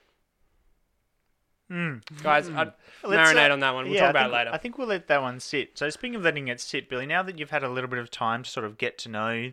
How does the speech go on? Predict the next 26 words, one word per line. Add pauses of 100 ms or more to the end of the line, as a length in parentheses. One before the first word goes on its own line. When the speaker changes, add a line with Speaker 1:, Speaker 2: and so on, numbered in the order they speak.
Speaker 1:
this,
um,
lovely
stout,
what,
what's
your
opinion
of
it? (280)
Speaker 2:
It's,
it's,
I
don't
know.
It's
very,
it's
strong. (800)
I
think
we
all (160)
have
established
that.